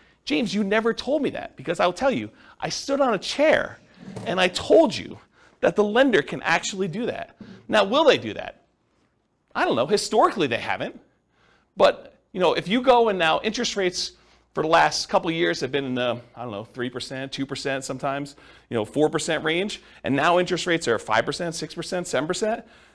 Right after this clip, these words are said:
and you're gonna go, you know, take over a loan subject to,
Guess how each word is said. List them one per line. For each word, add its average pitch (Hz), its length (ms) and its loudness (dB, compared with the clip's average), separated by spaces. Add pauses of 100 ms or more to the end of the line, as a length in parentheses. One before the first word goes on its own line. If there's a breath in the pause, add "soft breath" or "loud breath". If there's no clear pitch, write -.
(100)
and 131 160 0
you're 180 120 6
gonna 196 160 2
go, 160 440 2
you 139 140 -4
know, 107 60 -8
take - 320 -4
over 180 580 -2
a - 40 -6
loan 139 280 -2
subject 156 460 -2
to, 180 280 0